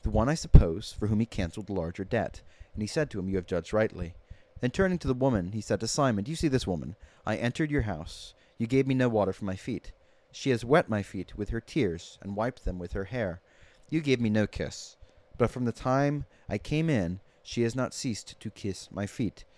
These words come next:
You did not anoint my head with oil, but she has anointed my feet with ointment. Therefore I tell you, her sins, which are many, are forgiven, for she loved much. For he who is forgiven little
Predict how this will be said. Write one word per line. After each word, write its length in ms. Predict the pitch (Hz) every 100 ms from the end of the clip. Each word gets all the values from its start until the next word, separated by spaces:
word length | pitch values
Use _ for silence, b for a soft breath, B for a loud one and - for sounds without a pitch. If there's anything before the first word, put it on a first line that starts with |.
| b b b
You 100 | 131
did 140 | 147
not 180 | 160 156
anoint 320 | 135 123 143
my 120 | 110
head 200 | 101 120
with 140 | 107 92
oil, 360 | 110 98 92 b b b
but 120 | -
she 200 | - 180
has 120 | 156 127
anointed 400 | 110 117 - 104
my 200 | 110 120
feet 340 | - 87 - - - - -
with 180 | 101 120
ointment. 480 | 117 - 117 - - b b
Therefore 340 | 127 156 - 139
I 120 | 120
tell 340 | - 123 110
you, 180 | 82 85 - _ _ -
her 140 | 123
sins, 600 | 113 - 151 165 165 - b b
which 160 | 123 180
are 100 | 175
many, 380 | 185 107 92 - b b b b b b
are 120 | 117
forgiven, 560 | - 139 127 92 90 110 - _ _
for 180 | - 113
she 180 | - 117
loved 300 | 110 110 92
much. 560 | 78 - - - - b b b b
For 140 | 110 107
he 540 | - - - 143 147
who 120 | 139
is 140 | 131 -
forgiven 500 | 120 120 147 110 92
little 340 | 82 78 90